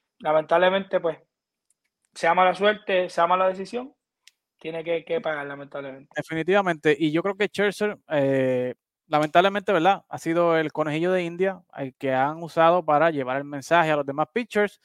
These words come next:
Speaker 2: de que, mire, si usted usa eso o esto otro, a usted se le va a aplicar la regla y se le va a suspender por diez partidos, pero para mí, vuelvo y repito, lo más extraño es que, eh, señores,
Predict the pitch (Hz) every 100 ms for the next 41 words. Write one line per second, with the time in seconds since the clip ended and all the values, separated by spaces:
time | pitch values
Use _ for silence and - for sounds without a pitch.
0 | _ _ _ _ - 135 135 151 170 -
1 | 127 - 147 156 165 170 165 160 190 202
2 | - 175 170 208 226 208 196 _ _ _
3 | _ _ _ _ _ - 139 139 170 156
4 | 131 127 131 175 190 196 220 226 262 269
5 | 254 180 143 139 170 - 175 185 - 170
6 | 185 202 190 254 240 - 190 170 160 151
7 | 143 180 143 151 180 170 151 147 135 127
8 | 160 170 - 202 233 240 240 226 _ _
9 | _ _ 165 208 233 - _ _ _ _
10 | 156 175 233 214 _ _ _ - - 147
11 | 143 139 131 127 123 120 113 - _ _
12 | _ _ _ _ - - 139 147 180 160
13 | -